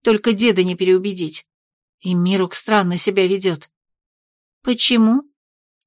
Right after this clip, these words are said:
Он согласен на помолвку и не боится стать посмешищем.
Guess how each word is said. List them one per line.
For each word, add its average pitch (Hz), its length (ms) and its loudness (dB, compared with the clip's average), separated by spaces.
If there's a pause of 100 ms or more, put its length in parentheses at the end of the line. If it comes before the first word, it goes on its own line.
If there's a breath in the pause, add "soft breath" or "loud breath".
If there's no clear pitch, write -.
Он 208 300 2
согласен 208 640 2
на 208 80 0
помолвку 233 540 0
и 185 80 4
не 196 100 -2
боится 220 400 0
стать 233 260 -4
посмешищем. 170 800 -2